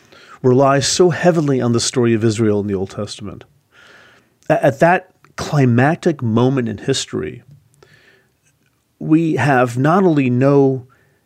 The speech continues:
inerrant original text, but we're working with a translation with a messy history based on a Hebrew tradition with its own messy history.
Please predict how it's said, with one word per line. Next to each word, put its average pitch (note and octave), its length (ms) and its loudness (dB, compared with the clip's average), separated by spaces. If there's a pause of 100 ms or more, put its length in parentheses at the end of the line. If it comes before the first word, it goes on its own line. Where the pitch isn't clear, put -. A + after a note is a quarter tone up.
inerrant C3 600 0 (100)
original A2+ 840 -2
text, - 640 -6 (1300)
but C3 440 -2 (320)
we're D3 160 2
working C3+ 440 0
with B2 260 2
a A#2+ 160 -2
translation A2+ 1160 -4 (140)
with A#2+ 340 -2
a A#2+ 160 -6
messy A2 600 -2
history G#2+ 640 -6 (1600)
based C3 320 0
on C3 100 2
a B2 60 2
Hebrew C#3 420 0
tradition G#2+ 600 -4
with A2 180 -2
its - 120 -4
own A2 220 -2
messy G#2 280 -6
history. - 520 -10